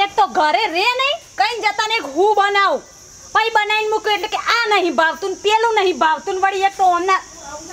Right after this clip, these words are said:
કશું નખરો જોશો થયો નહીં જિંદગીમાં. ના, ના, વહેલા હાર ઘરે આવે તો કોઈક ખાવા પીવાનું બનાવ તો ખબર પડે કે.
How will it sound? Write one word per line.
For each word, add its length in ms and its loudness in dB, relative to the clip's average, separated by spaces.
કશું 260 -4
નખરો 400 -2
જોશો 280 -2
થયો 260 0
નહીં 220 -4
જિંદગીમાં. 580 -6
ના, 100 -4
ના, 160 0
વહેલા 300 0
હાર 160 -2
ઘરે 280 -2
આવે 160 0
તો 100 0
કોઈક 160 -4
ખાવા 420 -2
પીવાનું 340 -4
બનાવ 280 -2
તો 80 -4
ખબર 300 -2
પડે 300 0
કે. 80 0